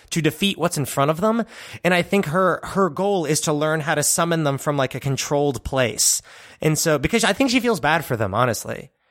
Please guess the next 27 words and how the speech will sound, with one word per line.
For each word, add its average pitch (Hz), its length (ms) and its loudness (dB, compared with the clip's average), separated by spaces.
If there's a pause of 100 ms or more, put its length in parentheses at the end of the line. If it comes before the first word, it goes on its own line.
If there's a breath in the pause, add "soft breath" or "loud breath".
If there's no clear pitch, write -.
That 175 120 2
there's 185 200 2
a 180 60 2
level 175 320 2
of 143 80 2
fear 185 400 0
in 139 240 0
them 127 180 2
as 110 140 -2
well. 113 440 0
And 147 120 2
if 151 120 2
she's 175 180 -2
going 190 220 2
to 165 100 -2
make 156 280 0
these 170 220 -2
things, 170 440 0 (280 loud breath)
she 180 180 0
wants 160 260 2
them 151 100 0
to 160 120 -2
feel, 151 540 2
you 175 140 0
know, 147 160 4
like 143 340 0
they're, 156 440 0